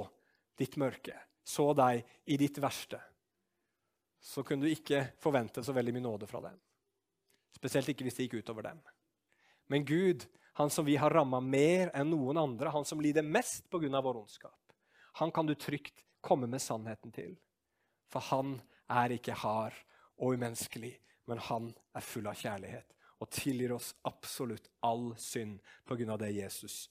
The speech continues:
gjorde på korset. Dere, det står en kamp mellom sannhet og løgn.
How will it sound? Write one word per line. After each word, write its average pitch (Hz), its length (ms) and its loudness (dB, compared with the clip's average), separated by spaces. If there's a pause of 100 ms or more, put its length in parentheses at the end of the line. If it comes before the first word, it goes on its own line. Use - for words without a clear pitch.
gjorde 104 240 -6
på 110 140 -12
korset. - 280 -14 (3000)
Dere, 156 260 10 (380)
det 120 120 -4
står 123 240 2
en 120 100 -6 (140)
kamp - 480 0 (920)
mellom 113 200 -6
sannhet 196 800 0 (480)
og 117 120 2
løgn. 92 240 -4